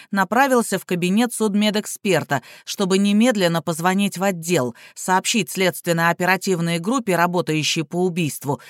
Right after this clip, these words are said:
результаты опознания, дать неотложные Ц У. Обухов вышел во двор морга курить.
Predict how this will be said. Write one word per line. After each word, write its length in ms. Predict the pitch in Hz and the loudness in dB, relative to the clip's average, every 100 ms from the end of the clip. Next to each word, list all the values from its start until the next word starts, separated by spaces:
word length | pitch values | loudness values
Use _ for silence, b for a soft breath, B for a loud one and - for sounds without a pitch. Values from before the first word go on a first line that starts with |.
| B | B
результаты 600 | 165 180 196 190 233 233 | -4 -2 0 0 0 2
опознания, 840 | 202 - 208 202 175 131 120 104 - _ | 2 2 0 0 0 0 0 -4 -10 _
дать 280 | 185 220 196 | 0 2 2
неотложные 680 | 190 196 208 190 139 170 175 | 0 0 2 0 0 0 -2
Ц 240 | - 202 | -4 -2
У. 240 | 190 123 - _ _ _ _ - | -2 -2 -6 _ _ _ _ -2
Обухов 540 | 240 233 254 247 208 | 0 2 0 0 -4
вышел 400 | 175 254 - 190 | 0 -2 0 0
во 140 | 165 | 0
двор 260 | 151 180 208 | -2 -2 0
морга 360 | 190 202 196 190 | 0 0 0 -2
курить. 520 | 190 180 131 113 | 0 0 0 -6